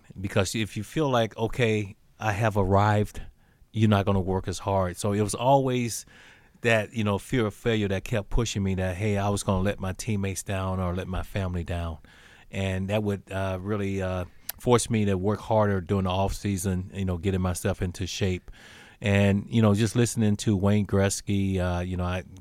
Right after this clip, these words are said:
the guy to me is, uh, the greatest hockey player to ever, uh, play the game. He talked about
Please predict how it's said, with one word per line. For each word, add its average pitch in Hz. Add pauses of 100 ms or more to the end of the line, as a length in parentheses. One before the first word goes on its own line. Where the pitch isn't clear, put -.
(120)
the 104
guy 101
to -
me 92
is, 87
uh, 90 (880)
the 104
greatest 98
hockey 104
player 95
to 95
ever, 87
uh, 82
play 101
the 87
game. 92
He 107
talked 107
about 95